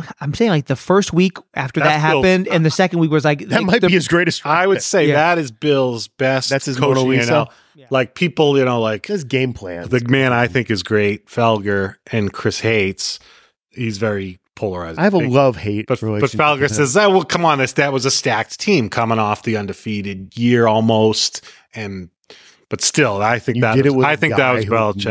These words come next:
Speaker 3: never played.
Speaker 2: best
Speaker 1: I'll take
Speaker 2: coaching
Speaker 1: Matt
Speaker 2: performance.
Speaker 1: Castle over Mac Jones. That's for goddamn sure.
Speaker 2: Yeah, I would,
Speaker 1: I might take
Speaker 2: I
Speaker 1: Matt Castle now over Mac Jones.
Speaker 2: Not sure I can disagree with that.
Speaker 3: Is DeBerg available?
Speaker 2: Steve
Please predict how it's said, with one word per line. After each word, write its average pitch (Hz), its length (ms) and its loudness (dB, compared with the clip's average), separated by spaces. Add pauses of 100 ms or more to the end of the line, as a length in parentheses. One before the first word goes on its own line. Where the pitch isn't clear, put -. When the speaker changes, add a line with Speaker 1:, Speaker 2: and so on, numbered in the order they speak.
(160)
Speaker 3:
never 104 120 -6
played. 110 120 -2
Speaker 2:
best - 380 -2
Speaker 1:
I'll - 40 -10
take 151 120 -4
Speaker 2:
coaching 127 220 -8
Speaker 1:
Matt 147 160 -2
Speaker 2:
performance. 104 120 -10
Speaker 1:
Castle 151 340 -2
over 123 200 -6
Mac 127 200 -8
Jones. 120 300 -8
That's 127 140 -14
for - 80 -20
goddamn 120 380 -14
sure. 113 260 -20 (180)
Speaker 2:
Yeah, 143 340 4
I 160 120 2
would, 160 100 2
Speaker 1:
I 175 40 0
might 208 180 -2
take 180 160 0
Speaker 2:
I 143 80 -4
Speaker 1:
Matt 156 240 -2
Castle 170 360 0
now 135 380 -2
over 127 240 -2
Mac 117 220 -8
Jones. 113 420 -14
Speaker 2:
Not 123 320 -8
sure 135 380 -6
I 123 40 -6
can 120 200 -8
disagree 117 480 -10
with 95 160 -14
that. 101 340 -14 (1500)
Speaker 3:
Is 120 140 -8
DeBerg 123 320 0
available? 190 480 -4 (460)
Speaker 2:
Steve 127 520 0